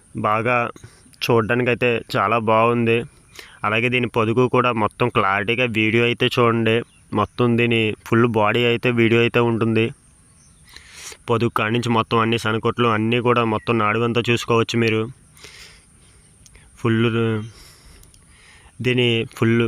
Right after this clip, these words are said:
మిల్క్ కెపాసిటీ వచ్చి దీని తల్లి పన్నెండు లీటర్లు అయితే ఇచ్చేదంట రోజుకి, అంటే పూటకి ఆరు లీటర్లు ఇచ్చేదంట. ఇది తొలిసూరి పెయ్యి మూలని మనం అంత క్లారిటీగా అయితే చెప్పలేము. ఇది పూటకి నాలుగు లీటర్ల వరకు ఇస్తుందని అయితే నేను అనుకుంటున్నాను.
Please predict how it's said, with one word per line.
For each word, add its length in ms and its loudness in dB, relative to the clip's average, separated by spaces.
మిల్క్ 240 -2
కెపాసిటీ 560 -2
వచ్చి 260 -2
దీని 240 -2
తల్లి 320 0
పన్నెండు 320 -2
లీటర్లు 320 -2
అయితే 200 -4
ఇచ్చేదంట 440 -2
రోజుకి, 360 -2
అంటే 220 -4
పూటకి 260 0
ఆరు 160 -2
లీటర్లు 280 -2
ఇచ్చేదంట. 400 -4
ఇది 180 0
తొలిసూరి 380 0
పెయ్యి 180 -2
మూలని 360 0
మనం 200 0
అంత 160 -6
క్లారిటీగా 500 -2
అయితే 140 -4
చెప్పలేము. 440 -2
ఇది 160 2
పూటకి 320 0
నాలుగు 240 0
లీటర్ల 280 0
వరకు 200 -2
ఇస్తుందని 400 -2
అయితే 180 -4
నేను 180 -2
అనుకుంటున్నాను. 560 -2